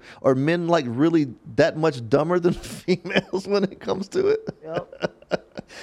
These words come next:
Speaker 1: 'Cause that's
Speaker 2: Yep.
Speaker 1: gotta be a defense mechanism for a female, right? I mean, think about it. Men have muscles, right? We're strong.
Speaker 2: Yeah.
Speaker 1: That's our defense mechanism.
Speaker 2: Yeah.
Speaker 1: A woman's defense mechanism is basically her
Speaker 2: Her
Speaker 1: brain.
Speaker 2: brain, yeah.
Speaker 1: And, oh my God. Um,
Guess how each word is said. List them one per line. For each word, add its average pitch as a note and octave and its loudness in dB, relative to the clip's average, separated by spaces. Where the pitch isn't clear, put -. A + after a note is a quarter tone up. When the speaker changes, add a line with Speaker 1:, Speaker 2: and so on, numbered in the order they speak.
Speaker 1:
'Cause G#3 2
that's A#3+ 2
Speaker 2:
Yep. - -4
Speaker 1:
gotta G#3+ 4
be G#3 2
a F#3+ 6
defense D3+ 0
mechanism B2+ 0
for A#2+ 2
a - 2
female, A#2 0
right? B2+ 4
I D3+ 0
mean, D#3 -4
think D#3 -4
about C3+ 4
it. B2 -2
Men E3 -2
have C#3+ 2
muscles, B2+ -6
right? B2+ 0
We're B2 -2
strong. B2 -6
Speaker 2:
Yeah. E3+ -8
Speaker 1:
That's D3+ 4
our D3 6
defense C3 -2
mechanism. A2+ 0
Speaker 2:
Yeah. E3 -2
Speaker 1:
A - 8
woman's D3+ 2
defense B2+ -4
mechanism C3+ 0
is B2 -2
basically B2 0
her G#2 -4
Speaker 2:
Her G#2 -4
Speaker 1:
brain. D3 -2
Speaker 2:
brain, E3+ -16
yeah. D#3 -8
Speaker 1:
And, A#2 -4
oh B2+ 0
my - -18
God. G#2+ -2
Um, G#2 -6